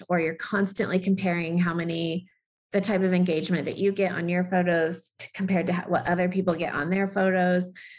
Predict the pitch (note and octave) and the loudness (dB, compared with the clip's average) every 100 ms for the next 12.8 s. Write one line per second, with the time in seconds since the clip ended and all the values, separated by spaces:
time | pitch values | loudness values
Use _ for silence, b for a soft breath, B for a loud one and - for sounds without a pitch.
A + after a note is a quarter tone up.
0 | B - F3+ F#3+ G#3+ B3 A#3 G3 F#3+ - | B -6 -4 0 0 2 2 0 0 -6
1 | - F3 F3+ - F3 - E3 F#3 G#3+ - | -6 -6 -2 -2 -2 -4 -4 0 0 -2
2 | - - - - G3+ G#3+ A3 A#3 C#4+ C4+ | -8 -14 -8 -4 -4 -2 -4 -4 -4 -4
3 | C#4 C#4 G#3+ G3+ F#3+ E3+ F3 F3+ F#3 F#3 | -2 0 0 -2 0 2 2 2 0 -2
4 | F#3 F3 D#3+ F3 G3+ G3 G3 E3 - - | -8 -6 -4 -2 -2 -2 -4 -6 -8 -10
5 | - F3+ - A3+ A3+ A3 E3+ F3 F3 F3+ | -4 -2 0 0 0 0 0 0 -4 0
6 | F#3 G3 F#3+ E3 E3 D#3+ F3 F3 G#3+ A#3 | 0 2 2 0 0 -2 -2 -2 0 2
7 | C#4 - - B B B B _ _ - | 2 -2 -10 B B B B _ _ -4
8 | G3 A#3 G#3+ F#3+ F#3+ F#3+ F#3 C4 B3+ A#3+ | -2 0 0 0 -2 -4 -2 -2 0 0
9 | G3 - _ _ _ G#3 G3 - A3+ A3+ | 0 -4 _ _ _ -4 -4 -4 -4 -4
10 | - G#3 F#3+ F#3 F3+ F3+ - D3 D3+ C3 | -2 2 2 4 2 0 -2 -2 0 0
11 | G#2 G2+ - F3 - C3+ G2+ F2 D#2+ - | 0 -2 -4 -4 -2 -2 -4 -4 -6 -8
12 | - G3+ F#3+ - F3 D#3 D3+ F3+ | -6 -6 -8 -4 0 0 -2 -8